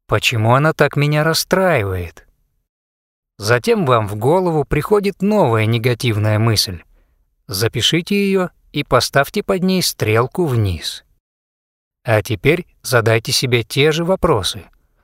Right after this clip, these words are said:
Продолжайте делать это снова и снова,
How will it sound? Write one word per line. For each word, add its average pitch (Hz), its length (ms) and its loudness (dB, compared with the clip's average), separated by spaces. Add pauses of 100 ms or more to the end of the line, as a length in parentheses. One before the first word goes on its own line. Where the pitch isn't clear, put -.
(560)
Продолжайте 110 800 2
делать 104 440 -2
это 113 220 -2
снова 110 440 0
и 98 60 -4
снова, 123 520 0